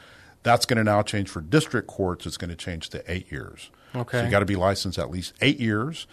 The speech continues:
Speaker 1: Beyond that, there's no real experience as it relates to trials or anything like that.
Speaker 2: You just have to convince the voting public that you're qualified.
Speaker 1: That's a big part of it, yes.
Speaker 2: Yeah.
Speaker 1: Yes.
Speaker 2: Okay, and so in,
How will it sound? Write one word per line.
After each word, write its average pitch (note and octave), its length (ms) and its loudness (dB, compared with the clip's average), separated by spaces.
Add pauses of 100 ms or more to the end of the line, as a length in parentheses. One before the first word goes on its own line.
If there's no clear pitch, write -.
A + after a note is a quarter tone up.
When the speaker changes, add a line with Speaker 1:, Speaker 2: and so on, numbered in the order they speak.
(240)
Speaker 1:
Beyond A2+ 360 8
that, A#2 440 6
there's F#2+ 240 2
no G#2 200 6
real G2+ 640 4
experience G#2 800 0
as F2+ 140 -2
it F#2+ 80 -4
relates F#2 400 -4
to F2 120 -10
trials F#2 760 0
or E2 100 -6
anything E2+ 320 -8
like D2 220 -10
that. - 260 -10 (220)
Speaker 2:
You C#3 100 -2
just C3 280 -2
have B2 200 0
to B2 120 -4
convince A#2+ 540 -2
the C3 120 -2
voting A#2+ 420 2
public A#2 600 -2
that B2 200 -4
you're A#2+ 120 -10
qualified. A2+ 720 -2 (180)
Speaker 1:
That's F2 320 -2
a G#2+ 40 0
big G2+ 220 2
part F2+ 240 4
of D2+ 140 -10
it, - 100 -12
yes. E2 440 -10
Speaker 2:
Yeah. A2+ 300 -6 (360)
Speaker 1:
Yes. - 320 -12 (500)
Speaker 2:
Okay, C#3+ 600 2
and C#3 300 -2
so C3+ 480 4
in, C#3+ 260 -2